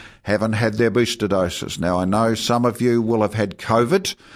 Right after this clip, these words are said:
and that's a valid reason for not having had your booster. But, uh, ninety days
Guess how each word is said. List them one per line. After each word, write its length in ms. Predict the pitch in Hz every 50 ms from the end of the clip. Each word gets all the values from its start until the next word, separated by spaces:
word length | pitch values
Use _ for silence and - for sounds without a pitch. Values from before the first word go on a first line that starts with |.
| - - - _
and 160 | - 82 87
that's 180 | 98 101 101 -
a 60 | 104
valid 420 | 92 85 - 107 107 110 110 101 95
reason 480 | 104 104 104 104 95 87 101 95 95
for 200 | 85 - - 95
not 220 | 95 101 101 95 92
having 260 | 101 90 92 95 90
had 240 | 92 95 92 82 -
your 80 | 85
booster. 580 | - - 110 107 104 - - - 92 71 65 78 - _ _ _ _ _ _ - - _ _ _ - - - - - _ _ _ _
But, 420 | 98 101 98 98 - - - - - -
uh, 320 | - 92 98 98 95 95 95 -
ninety 400 | 92 110 123 139 135 - 131 120
days 460 | 123 123 120 120 120 120 113 -